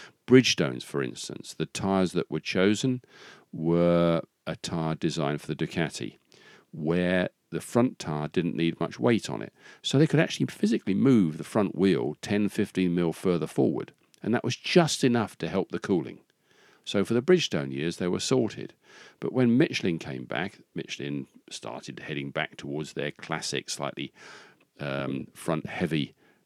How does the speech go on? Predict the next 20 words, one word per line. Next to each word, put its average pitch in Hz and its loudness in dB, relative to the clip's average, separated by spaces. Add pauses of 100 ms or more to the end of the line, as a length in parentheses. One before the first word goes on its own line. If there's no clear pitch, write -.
(160)
preference - -2 (120)
in 71 -8
terms 71 -4
of 67 -6
what 80 2
the 73 -4
tyre 76 -6
needed 73 -4
to - -10
work. 67 -6 (320)
And 87 -4
suddenly 98 2
Yamaha's 80 -2
losing 85 0 (240)
cooling 104 2
capacity. - -12 (520)
And 76 -6
here 139 4
we 80 2
are, 76 -2